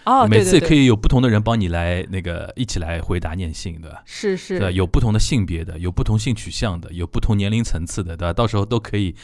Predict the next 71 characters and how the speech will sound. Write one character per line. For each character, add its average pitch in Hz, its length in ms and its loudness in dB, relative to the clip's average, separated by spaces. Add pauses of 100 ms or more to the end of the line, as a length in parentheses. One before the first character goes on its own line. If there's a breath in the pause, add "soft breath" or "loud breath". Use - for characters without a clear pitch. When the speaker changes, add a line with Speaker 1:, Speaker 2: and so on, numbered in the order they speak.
(120 loud breath)
Speaker 2:
跟 104 160 -2
你 92 80 -2
来 85 200 -2
那 92 120 -4
个， - 140 -12
哎， - 180 -6 (100)
其 165 140 -4
实 233 60 2
蛮 151 160 0
有 175 100 2
意 92 100 -2
思 85 180 -8
的。 87 160 -14
Speaker 1:
可 233 180 2
以 262 100 0
的， 175 160 -2
可 139 100 4
以 139 40 8
的， - 0 -
Speaker 2:
比 - 20 8
如 180 40 8
说， 269 180 2
Speaker 1:
我 - 40 -2
觉 - 80 2
得 - 40 4
完 - 120 2
全 - 180 2
没 170 100 0
问 - 120 0
题。 - 120 0
Speaker 2:
哎， - 20 -2
比 - 0 -
如 - 40 -6
说 - 0 -
我 - 20 -12
刚， 120 80 -4
我， 113 60 -4
你 123 120 -4
这 226 160 -4
么 196 80 2
一 175 40 4
说， 185 160 4
我 131 100 6
突 151 100 0
然 156 80 0
想 85 220 -4
到 98 160 -2
了， - 160 -10
就 104 160 -6
是 107 240 -4 (260 soft breath)
我 104 140 -2
们 113 100 4
是， - 140 -6
我 113 100 2
们 107 120 4
听 196 120 4
友 180 80 2
里 127 80 2
边 98 140 0
肯 92 160 -2
定 135 100 0
有 156 100 2
很 82 220 -4
多 107 320 -2
L 110 180 0
G 104 120 -4
B 107 160 -4
T 110 160 -4
的 101 80 -4
朋 78 240 -2
友。 - 160 -18